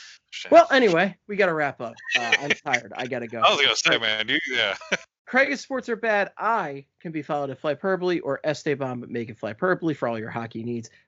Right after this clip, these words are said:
Speaker 2: Follow B S H Radio. Follow Broad Street Hockey. Be sure to check us out on our Flyers preview show, our weekly preview show, the Flyers Forecast.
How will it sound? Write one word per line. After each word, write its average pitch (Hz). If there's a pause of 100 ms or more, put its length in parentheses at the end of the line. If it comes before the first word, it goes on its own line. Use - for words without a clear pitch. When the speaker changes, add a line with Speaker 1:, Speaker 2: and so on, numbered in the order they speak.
(140)
Speaker 2:
Follow 190
B 143
S 123
H 113
Radio. 107 (240)
Follow 117
Broad 98
Street 95
Hockey. 87
Be 120
sure 277
to 285
check 240
us 196
out 165 (100)
on 180
our 135
Flyers 147
preview 120
show, 123
our 131
weekly 190
preview 113
show, 113
the 110
Flyers 113
Forecast. 131